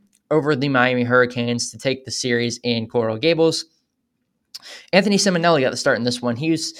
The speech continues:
so typically I, I would have thought Chris Gerard would go Friday, Anthony Simonelli on Saturday, and Peyton Alford on Sunday. But hey, you'll take it any way you can get it. Anthony Sim-, Simonelli pitches four and two thirds,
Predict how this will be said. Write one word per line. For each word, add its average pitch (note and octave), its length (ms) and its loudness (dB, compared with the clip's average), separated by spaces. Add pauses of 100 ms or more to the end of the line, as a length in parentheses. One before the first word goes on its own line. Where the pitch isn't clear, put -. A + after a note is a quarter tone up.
(120)
so - 100 -2
typically D4+ 300 -2
I, A3 160 4
I D#3+ 180 -2
would E3+ 100 2
have D#3 120 -6
thought F#3 280 -6
Chris - 220 -8
Gerard C3 300 -2
would B2+ 80 -4
go A#2+ 100 0
Friday, A#2 560 -4
Anthony B2 240 -4
Simonelli A#2 560 -4
on G#2+ 220 -6
Saturday, A2+ 500 0
and A2 240 -4
Peyton - 180 -6
Alford G#2 240 -6
on G#2 100 -6
Sunday. F3 420 0 (400)
But D#3+ 100 4
hey, D#3 280 4 (480)
you'll G3 200 2
take G3+ 200 2
it D#3+ 40 4
any D3 140 0
way C3 100 2
you B2 60 0
can A#2+ 100 -4
get A2+ 140 2
it. - 140 -6 (100)
Anthony F3+ 220 -2
Sim-, E3 260 0
Simonelli C#3+ 600 0 (180)
pitches D3+ 400 0 (360)
four B3+ 260 4
and G#3 140 2
two E3+ 200 0
thirds, D3 560 0